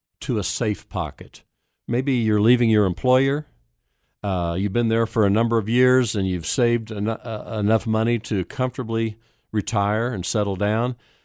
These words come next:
I'm asking people to consider moving this money to a safe place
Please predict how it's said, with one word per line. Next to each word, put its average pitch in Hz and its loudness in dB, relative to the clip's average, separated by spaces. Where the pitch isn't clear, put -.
I'm 117 -2
asking 135 -2
people 95 -6
to 123 -2
consider 101 -2
moving 131 0
this 147 -2
money 123 -2
to 104 -4
a 92 -4
safe - -2
place 98 -4